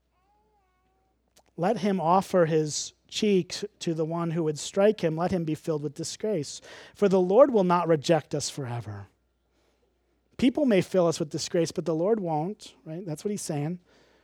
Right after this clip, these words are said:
For the Lord will not reject us forever. Even if he causes suffering, he will show compassion according to the abundance of his faithful love. For he does not enjoy bringing affliction or suffering on mankind.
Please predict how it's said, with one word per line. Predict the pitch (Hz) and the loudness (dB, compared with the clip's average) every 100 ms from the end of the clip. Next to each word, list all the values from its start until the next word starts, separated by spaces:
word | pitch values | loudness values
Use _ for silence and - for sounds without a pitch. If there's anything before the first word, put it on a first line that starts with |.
| _ | _
For | 208 | 0
the | 202 | 2
Lord | 190 262 | 4 4
will | 269 | 4
not | 226 | 4
reject | 202 170 185 190 180 | 2 4 4 4 2
us | - | -4
forever. | 175 196 196 185 | 0 2 4 2
Even | 226 330 339 | 2 2 2
if | - | 2
he | 220 | -2
causes | - - 226 302 277 214 | -4 -4 2 4 4 2
suffering, | - 170 - 170 147 139 - - - - | 2 2 0 -6 -6 -8 -12 -20 -20 0
he | 254 | 4
will | 233 208 | 6 4
show | - - 277 | 4 6 6
compassion | 285 294 262 208 185 175 202 165 156 - _ _ _ _ _ _ | 8 6 6 6 6 6 2 0 -2 -10 _ _ _ _ _ _
according | 214 - 233 240 254 | -2 2 2 4 4
to | 247 | 4
the | 202 | 6
abundance | 185 151 208 285 294 247 | 4 4 4 6 4 4
of | 220 | 4
his | 190 - | 2 0
faithful | 196 190 - - 165 151 | 4 4 2 0 0 0
love. | 147 151 143 - - _ _ _ _ _ _ _ _ _ _ _ _ _ _ _ | -2 -2 -4 -10 -20 _ _ _ _ _ _ _ _ _ _ _ _ _ _ _
For | _ 208 | _ 0
he | 220 | 6
does | 226 196 | 6 6
not | 208 190 | 4 4
enjoy | 180 147 170 185 180 | 0 -2 2 6 4
bringing | 151 160 160 156 | 4 0 0 -4
affliction | 143 - 160 - - 147 - | -6 -6 -6 -4 -6 -8 -8
or | 147 | -8
suffering | - 160 147 - 135 135 143 | -6 -6 -8 -8 -10 -10 -10
on | 139 131 | -10 -8
mankind. | 131 131 131 131 117 113 | -8 -10 -12 -12 -12 -12